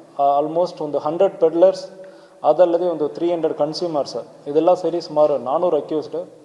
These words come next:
ಬೇರೆ ಬೇರೆ ರಾಷ್ಟ್ರದವರು, ಅವರನ್ನು ಕೂಡ ನಾವು,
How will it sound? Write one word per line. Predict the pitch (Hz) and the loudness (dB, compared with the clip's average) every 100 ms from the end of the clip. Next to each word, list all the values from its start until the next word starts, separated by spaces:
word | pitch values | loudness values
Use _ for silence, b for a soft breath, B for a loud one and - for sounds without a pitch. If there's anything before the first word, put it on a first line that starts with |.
| b b b | b b b
ಬೇರೆ | 156 180 | 4 4
ಬೇರೆ | 180 180 170 | 6 6 6
ರಾಷ್ಟ್ರದವರು, | 160 156 180 160 147 156 160 - - - - | 6 4 0 2 2 0 -4 -10 -20 -20 -2
ಅವರನ್ನು | 147 160 160 | 2 2 0
ಕೂಡ | 160 156 | -2 -2
ನಾವು, | 147 139 139 123 113 | 2 0 0 -6 -10